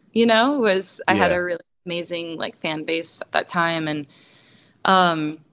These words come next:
Speaker 1: now looking back on that now, I'm like, "Oh gosh, like, if I would have only known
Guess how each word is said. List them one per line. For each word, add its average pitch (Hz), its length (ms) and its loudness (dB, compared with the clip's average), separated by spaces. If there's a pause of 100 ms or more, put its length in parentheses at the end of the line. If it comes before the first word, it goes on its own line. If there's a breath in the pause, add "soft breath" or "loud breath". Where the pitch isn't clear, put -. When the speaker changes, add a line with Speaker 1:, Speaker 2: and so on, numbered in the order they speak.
(1080)
Speaker 1:
now 185 200 6
looking 180 260 -4
back 170 220 0
on 170 80 -4
that 165 120 -6
now, 175 220 2
I'm 165 160 -4
like, 165 220 -6
"Oh 180 120 0
gosh, 180 480 0
like, 175 200 2
if 196 160 0
I 202 120 10
would 208 140 2
have 214 140 0
only 247 260 4
known 208 480 4